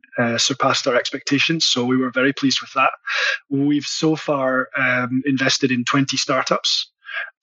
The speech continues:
though that's since the middle of two thousand nineteen, so in just under two years. Those twenty startups have raised accumulatively about ten million euros together, and Rockstart's been, our agri-food fund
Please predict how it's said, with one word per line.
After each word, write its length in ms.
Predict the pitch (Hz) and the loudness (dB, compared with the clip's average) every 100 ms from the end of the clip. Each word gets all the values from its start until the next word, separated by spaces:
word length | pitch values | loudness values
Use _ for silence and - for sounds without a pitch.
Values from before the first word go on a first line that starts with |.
| - | 0
though 280 | 135 135 | 2 2
that's 260 | 135 139 - | 0 -2 0
since 420 | 139 123 - - | 0 0 0 -2
the 60 | - | 0
middle 180 | 131 127 | 2 2
of 100 | 123 | 0
two 120 | - | -4
thousand 280 | 120 123 123 | -2 0 0
nineteen, 420 | 123 120 139 151 | 0 0 0 2
so 180 | 156 131 | 2 0
in 140 | 120 117 | -2 -2
just 260 | 127 - | 0 0
under 220 | 131 117 | 2 0
two 180 | 113 131 | 0 0
years. 360 | 123 127 139 - - - - - | 2 2 2 0 -4 -6 -6 -4
Those 220 | 262 262 | 0 0
twenty 320 | - 135 127 135 | 0 0 0 -2
startups 560 | - 123 - 143 - | 0 0 0 0 0
have 80 | 127 - | -2 -2
raised 500 | 127 127 120 - - - | 0 2 2 -2 -6 -8
accumulatively 880 | - 143 139 131 - 123 127 127 117 113 - | -2 2 2 0 -2 -6 0 2 2 -2 -8
about 280 | 117 120 120 | -2 0 0
ten 220 | - 135 | 0 2
million 340 | 127 127 123 120 | 2 2 0 0
euros 420 | 120 131 139 156 - - _ | 2 2 4 2 0 -6 _
together, 420 | - 127 127 156 - - - - - | -2 0 2 0 -2 -6 -6 -6 -4
and 280 | 131 127 123 | 0 2 2
Rockstart's 600 | 120 131 - 139 - - | 0 0 0 0 0 -2
been, 440 | - 127 123 120 117 - | 0 2 2 2 0 0
our 140 | 135 | 0
agri-food 460 | 131 131 131 139 135 | 0 -2 -2 0 2
fund 280 | - 120 | 2 0